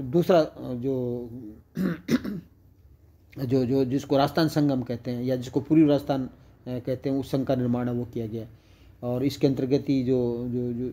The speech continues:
जो, अ, कुशलगढ़ जो, अ, जो ठिकाना है उसको भी इसके अंदर मिला लिया गया। तो राजस्थान के एकीकरण का जो दूसरा चरण है वो अगले च-, अगले व्याख्यान में हम चर्चा करेंगे। तो आज हमने राजस्थान के एकीकरण की जो प्रमुख समस्या है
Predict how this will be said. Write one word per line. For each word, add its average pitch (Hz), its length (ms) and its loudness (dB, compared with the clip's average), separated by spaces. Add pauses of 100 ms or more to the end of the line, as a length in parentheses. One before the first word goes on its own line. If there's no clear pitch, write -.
जो, 127 360 -2
अ, 110 80 -12 (880)
कुशलगढ़ 147 520 4
जो, 143 200 2
अ, 131 320 -6
जो 120 160 -6
ठिकाना 131 360 -6
है 127 80 -6
उसको 180 280 0
भी 165 100 6
इसके 143 160 -2
अंदर 131 120 -2
मिला 120 220 -2
लिया 117 200 -4
गया। 113 180 -10 (240)
तो 160 40 0
राजस्थान 151 320 2
के 170 100 -2
एकीकरण 160 320 -6
का 165 120 0
जो 151 120 2
दूसरा 165 300 0
चरण 156 260 2
है 143 60 2
वो 143 80 2
अगले 135 180 0
च-, 147 100 0
अगले 151 500 4
व्याख्यान 135 400 -4
में 139 140 -2
हम 127 80 -6
चर्चा 123 280 -6
करेंगे। 117 360 -8 (300)
तो 147 60 2
आज 156 200 4
हमने 170 440 2
राजस्थान 143 360 -2
के 160 160 -2
एकीकरण 160 400 -2
की 165 140 -2
जो 156 120 2
प्रमुख 160 340 0
समस्या 160 440 4
है 127 340 0